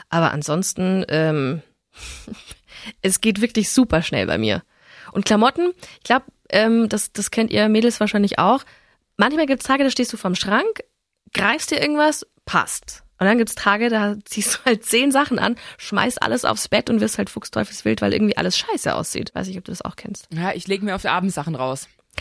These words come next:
Speaker 1: Das funktioniert nicht bei mir. Das habe ich auch schon so oft probiert. Ich denk mir am Abend, „Ah ja, super, das nimmst du.“ Ähm, zieh's morgens an und denk mir, „Oh, scheiße.“
Speaker 2: Ja, echt?
Speaker 1: Ja.
Speaker 2: Nee, ich leg mir abends immer meine Sachen raus oder, äh, plan schon abends, was ich anziehe und meistens bleib ich auch dabei.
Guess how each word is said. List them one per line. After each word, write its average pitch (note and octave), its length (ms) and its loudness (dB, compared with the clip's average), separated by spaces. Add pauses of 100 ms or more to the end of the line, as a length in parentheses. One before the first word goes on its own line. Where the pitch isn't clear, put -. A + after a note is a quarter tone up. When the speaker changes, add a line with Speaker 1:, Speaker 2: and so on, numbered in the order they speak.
(180)
Speaker 1:
Das C#4+ 240 4
funktioniert B3 440 0
nicht A3+ 160 -2
bei E3+ 120 -2
mir. D3+ 260 -2
Das - 180 2
habe C4 120 4
ich - 100 2
auch B3 100 2
schon A#3+ 120 2
so A#3+ 180 4
oft A3+ 180 0
probiert. G#3+ 460 4 (140)
Ich G3+ 140 -4
denk C4+ 120 4
mir D4 80 2
am B3 60 0
Abend, C4 240 2
„Ah C#4+ 120 2
ja, D#4+ 120 4
super, D#4 240 2
das B3+ 160 0
nimmst C#4 280 0
du.“ F#4 40 -6 (720)
Ähm, A#3+ 440 4 (300)
zieh's C#4 240 4
morgens B3+ 340 4
an B3 200 2
und B3+ 40 0
denk A#3 160 0
mir, G3+ 180 2 (120)
„Oh, D#3 80 -14
scheiße.“ - 640 -4 (680)
Speaker 2:
Ja, G3 160 -2
echt? - 360 -6
Speaker 1:
Ja. C#4 260 4
Speaker 2:
Nee, A#3+ 120 -2
ich C4 80 -4
leg D#4+ 140 -4
mir C#4 200 -2
abends C4 240 -2
immer A3+ 160 -2
meine G#3 220 0
Sachen G#3 200 -2
raus G3 400 -2
oder, F#3+ 520 -2
äh, F3 40 -6
plan G3 300 -4
schon G#3 160 -2
abends, F#3+ 240 -2
was F#3 120 -4
ich F3+ 60 -8
anziehe G#3+ 300 -4
und F#3+ 80 -4
meistens F#3 260 -6
bleib F#3 220 -4
ich G3+ 80 -8
auch F3 80 -10
dabei. D#3+ 340 -6